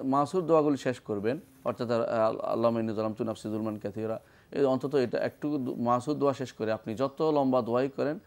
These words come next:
ইনশাআল্লাহ জায়েজ হবে, কোনো সমস্যা নেই। এই জন্য যে এখানে, আহ,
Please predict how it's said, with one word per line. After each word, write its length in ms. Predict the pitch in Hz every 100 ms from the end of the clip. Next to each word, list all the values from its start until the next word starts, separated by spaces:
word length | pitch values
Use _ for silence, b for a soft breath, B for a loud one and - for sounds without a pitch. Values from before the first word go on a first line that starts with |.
| b b b
ইনশাআল্লাহ 360 | 120 127 117
জায়েজ 240 | 104 107 110
হবে, 120 | 113
কোনো 220 | 113 110
সমস্যা 380 | - 101 104 127
নেই। 100 | 127
এই 60 | 120
জন্য 340 | 151 113 107 B B B
যে 160 | 113 123
এখানে, 420 | 123 127 131 131
আহ, 300 | - -